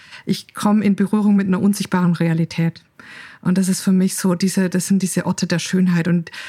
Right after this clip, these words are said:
das kann ein tolles Bild sein, das kann Kunst sein, das kann ein Klang sein, das kann ein tolles Essen sein. Also es ist vielschichtig, aber es gibt diese ganz speziellen Momente, die es auch nicht so oft gibt,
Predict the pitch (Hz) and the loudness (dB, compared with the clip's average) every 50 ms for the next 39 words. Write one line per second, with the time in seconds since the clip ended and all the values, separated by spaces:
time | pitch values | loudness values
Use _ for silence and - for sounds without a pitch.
0 | - - - - - 196 185 - - - - 202 226 247 240 233 _ _ _ - | -16 -18 -12 -6 -4 -4 -4 -4 -4 -2 0 2 2 2 0 -2 _ _ _ -4
1 | - 190 185 - - - - 196 233 240 - - - 208 226 226 - - - 247 | -2 -2 -2 -2 -2 -2 -2 0 0 -2 -4 -2 -2 -2 -2 -2 -4 -2 -2 -2
2 | 254 302 359 - _ _ _ _ _ - - 185 - - - 185 190 180 - - | -2 -2 -6 -12 _ _ _ _ _ -6 -6 -6 -6 -2 0 0 0 0 0 0
3 | 226 226 226 - - - - 233 233 240 220 - - - 185 180 180 175 165 - | 0 0 0 -2 -4 -2 0 0 2 0 0 -2 -4 -2 0 0 0 0 -2 -2
4 | - 180 175 185 202 202 - 233 226 233 240 220 202 - - - 190 190 220 240 | -2 0 0 2 0 0 0 0 0 2 2 0 -2 -4 -4 -2 0 0 2 0
5 | 233 - - 208 208 202 - - - 196 - - 240 233 - - 240 247 262 285 | 0 0 0 0 0 0 -2 -6 -8 -4 0 0 0 0 0 -2 -2 0 0 -2
6 | 277 - - - - - - - - 196 - 247 226 - 247 226 - - - 269 | -4 -6 -10 -12 -12 -10 -10 -6 -4 -2 0 0 0 0 0 -2 -2 -2 0 0
7 | 302 311 - - 196 165 - - 175 175 - - - - - - - - - - | 0 0 -2 -2 -4 -4 -4 -2 -4 -4 -4 -6 -14 -18 -16 -16 -16 -14 -6 -2
8 | - 196 190 - 196 202 - - - - 214 208 - 208 190 - 202 202 - 196 | -2 0 0 0 -2 -2 -4 -4 -2 -4 -2 0 0 0 0 0 -2 -2 -2 0
9 | 208 254 285 - - - 254 240 - - 220 220 233 226 220 202 190 196 202 220 | 0 0 0 0 -2 -4 -6 -4 -4 -2 0 2 2 4 4 4 4 4 4 4
10 | 240 247 277 262 - - 214 202 202 - - 170 165 196 226 226 - - 220 202 | 2 2 0 -2 -2 -2 -2 -2 -2 -2 -2 2 2 2 2 2 0 -2 -2 -2
11 | - 214 - - - - 262 269 - - - - - | -2 -4 -6 -8 -6 -6 -6 -6 -6 -10 -20 -20 -20